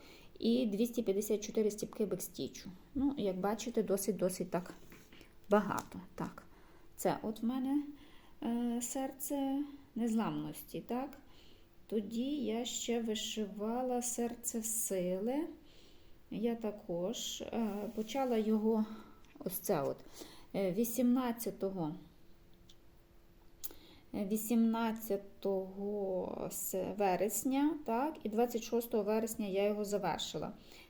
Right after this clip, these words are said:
Тисяча п'ятсот сорок два хрестики, триста двадцять три,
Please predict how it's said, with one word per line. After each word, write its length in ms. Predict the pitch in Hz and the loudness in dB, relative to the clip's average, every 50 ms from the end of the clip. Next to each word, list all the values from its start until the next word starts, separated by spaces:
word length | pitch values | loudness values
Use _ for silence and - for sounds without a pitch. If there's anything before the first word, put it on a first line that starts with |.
| - - | -4 2
Тисяча 380 | - 269 262 - 240 226 247 226 | 2 4 4 4 2 2 2 2
п'ятсот 380 | - 233 233 - 240 226 233 | 4 2 4 4 4 4 4
сорок 240 | - 233 220 208 202 | 2 2 2 2 2
два 300 | 190 208 220 202 - - - - - - - - - - - - - - - - | 2 2 2 2 2 0 -6 -14 -18 -20 -20 -20 -20 -20 -20 -20 -20 -20 -20 -6
хрестики, 540 | - - 240 240 262 - - 302 - 311 | 0 4 4 4 4 4 0 -2 -2 -2
триста 300 | 302 - 277 262 - 262 | 0 0 0 0 0 0
двадцять 420 | 220 220 233 226 233 240 240 233 - | 2 2 2 2 4 2 0 2 2
три, 260 | 247 254 254 226 220 | 2 4 4 4 2